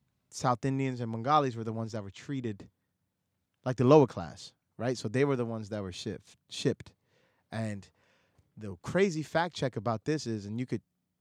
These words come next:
look this shit up, this shit is crazy, is Bangladesh came to Harlem super early, like in the thirties, some shit like that.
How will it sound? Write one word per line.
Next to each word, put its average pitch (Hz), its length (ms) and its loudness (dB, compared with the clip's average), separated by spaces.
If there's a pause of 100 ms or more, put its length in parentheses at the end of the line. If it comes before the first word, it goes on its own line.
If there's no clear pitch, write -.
(240)
look 120 220 -2
this 113 120 -4
shit 117 180 -2
up, 120 140 0
this 110 100 -8
shit 107 140 -6
is 95 100 -8
crazy, 113 520 -4 (460)
is 104 400 -8 (1300)
Bangladesh 147 440 0
came 123 200 -4
to 113 60 -4
Harlem 123 460 -2 (220)
super 127 340 -8
early, 113 320 -2
like 92 180 -12
in 101 80 -12
the 92 60 -12
thirties, 110 520 -8 (200)
some 110 160 -14
shit - 160 -14
like 95 180 -14
that. - 180 -16